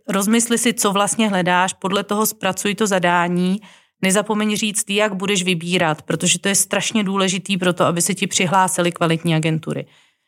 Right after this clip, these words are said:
Ve chvíli, kdy není jasný, podle čeho si tu agenturu vybereš, není jasně daný harmonogram toho výběrového řízení, nebo třeba neví agentury,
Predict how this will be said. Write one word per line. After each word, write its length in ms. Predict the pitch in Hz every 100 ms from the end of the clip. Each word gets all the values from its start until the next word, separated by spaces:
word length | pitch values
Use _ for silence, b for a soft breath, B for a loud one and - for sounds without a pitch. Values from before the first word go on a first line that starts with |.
| -
Ve 80 | -
chvíli, 320 | - 214 214
kdy 140 | 196
není 260 | 208 214 214
jasný, 340 | 202 - 202
podle 260 | 190 180 190
čeho 200 | - 196
si 140 | 185
tu 100 | 175
agenturu 460 | 185 185 185 180 190
vybereš, 560 | 170 156 170 170 170 - b b b
není 220 | 196 208 202
jasně 320 | 190 - 202
daný 260 | 196 202
harmonogram 680 | 190 185 202 214 196 185 180
toho 200 | 185 185
výběrového 580 | 180 170 185 185 190 196
řízení, 480 | 185 175 196 196 180
nebo 220 | 180 190
třeba 340 | - 214 202
neví 460 | 196 185 185 196 175
agentury, 840 | 190 180 190 190 190 196 190 196